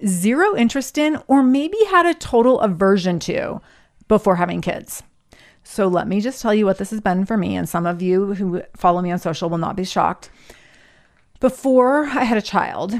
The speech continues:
this actually started after high school. So one of my good friends in high school, um, worked for the Mariners baseball team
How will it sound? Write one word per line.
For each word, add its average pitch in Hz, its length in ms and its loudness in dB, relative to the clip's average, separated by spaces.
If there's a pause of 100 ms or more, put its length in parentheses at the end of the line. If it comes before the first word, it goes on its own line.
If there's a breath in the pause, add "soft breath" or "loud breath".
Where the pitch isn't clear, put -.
(380 loud breath)
this 220 180 2
actually 240 280 2
started 185 400 2
after 170 400 -4
high 165 160 -4
school. - 720 -8
So 208 160 0
one 196 120 2
of 208 60 0
my 214 100 0
good 185 160 0
friends 175 220 -2
in 170 80 -4
high 170 140 -4
school, 165 420 -2
um, 170 320 -6
worked 175 240 0
for 185 140 -4
the 170 60 -4
Mariners - 440 -8 (300)
baseball - 320 -8
team - 280 -4